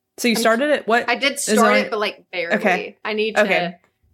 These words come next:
Speaker 2: I need to dive further into it. That's all
Speaker 1: Okay.
Speaker 2: on my list while I'm taking a break from Horizon, just because it's so much game. I feel like I just need a little bit of a break. Um, I'm really enjoying it,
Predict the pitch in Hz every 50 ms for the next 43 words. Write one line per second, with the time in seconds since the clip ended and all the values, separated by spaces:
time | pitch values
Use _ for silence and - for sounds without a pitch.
0 | _ _ - 226 226 220 240 196 202 196 190 180 175 170 175 - 196 180 175 170
1 | 160 165 180 180 - 185 160 - 196 196 - - - - 233 226 190 190 208 202
2 | 196 196 196 208 220 262 262 - - - 220 208 202 202 202 202 208 - 233 233
3 | 240 233 220 208 - 185 180 185 180 - - 208 202 196 196 175 170 170 170 175
4 | 175 180 180 190 185 170 - - - - 185 170 175 175 - - - - 190 180
5 | 180 185 180 185 - - - 185 170 170 170 175 180 196 - - 196 - 202 185
6 | 190 180 170 175 - - 190 175 175 175 180 190 190 190 196 190 196 185 190 185
7 | 180 - 175 175 208 262 262 - - - _ - - - - - - _ _ -
8 | - 202 190 180 175 175 - 247 254 262 330 381 381 339 262 233 220 208 208 196
9 | 196 208 233 262 311 349 349 285 - -